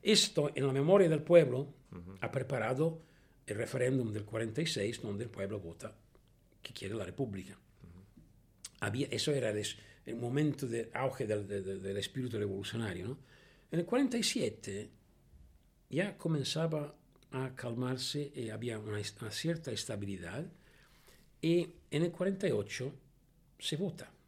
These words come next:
Speaker 1: En el cuarenta y ocho, los socialistas y los comunistas se presentan unidos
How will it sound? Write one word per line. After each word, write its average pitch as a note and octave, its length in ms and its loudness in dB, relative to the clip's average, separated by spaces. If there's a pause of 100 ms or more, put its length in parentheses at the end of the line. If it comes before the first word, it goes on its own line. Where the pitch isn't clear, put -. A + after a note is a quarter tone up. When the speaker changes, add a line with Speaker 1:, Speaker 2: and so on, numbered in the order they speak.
(1300)
Speaker 1:
En B2+ 140 -2
el C3+ 80 0
cuarenta F#3+ 360 -2
y G2+ 40 0
ocho, A2 440 -6 (640)
los E3+ 200 0
socialistas - 840 -2
y C3 100 -2
los A#2+ 140 -2
comunistas A2+ 840 -6 (1000)
se - 180 -4
presentan D#3 600 0
unidos C3+ 640 0